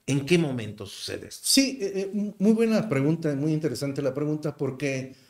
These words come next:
Speaker 2: eh, hay bancos que sí tienen sus propias unidades de evaluación.
Speaker 1: Ujú.
Speaker 2: Hay quienes estamos incorporados a otras unidades de evaluación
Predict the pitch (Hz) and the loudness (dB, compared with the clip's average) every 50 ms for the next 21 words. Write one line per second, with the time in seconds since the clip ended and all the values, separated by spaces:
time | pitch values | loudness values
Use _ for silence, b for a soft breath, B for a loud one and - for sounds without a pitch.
0 | B B B - 143 156 151 - 185 196 208 208 202 208 214 226 214 - - - | B B B -2 0 0 0 2 0 0 2 2 0 0 0 -2 -2 -4 -4 -4
1 | 139 - 185 180 185 180 180 180 180 - - 139 117 - - 156 143 147 160 147 | -4 -6 -4 -4 -2 -2 0 0 0 0 -2 -4 -6 -2 -2 -2 0 0 0 -2
2 | - - 131 131 131 131 131 139 143 139 123 131 135 131 131 135 143 147 - - | -2 -2 -2 -2 2 4 4 4 4 4 4 2 4 4 4 4 4 2 2 0
3 | 170 170 160 - _ _ _ _ _ _ _ _ _ _ _ _ _ _ _ _ | -4 -4 -6 -8 _ _ _ _ _ _ _ _ _ _ _ _ _ _ _ _
4 | 143 165 185 185 - - - 185 180 185 190 202 202 185 - - 139 - - 165 | -12 -12 -10 -12 -12 -2 0 2 2 2 0 -2 0 0 0 -2 -4 -4 -2 0
5 | 160 170 175 170 180 151 135 - 131 127 113 - 135 135 139 147 160 156 156 - | 0 0 0 0 0 -2 -2 -2 -4 -6 -4 0 2 4 6 6 6 4 2 -2
6 | - - _ - 123 123 135 156 156 160 170 175 170 - 151 135 131 131 139 147 | -10 -12 _ -6 0 2 4 4 2 2 0 -2 -2 0 -2 0 2 4 4 4
7 | 151 147 156 156 147 143 139 135 139 139 139 165 160 156 156 - - - | 4 4 2 2 4 4 4 4 4 2 4 2 0 0 0 -4 -8 -16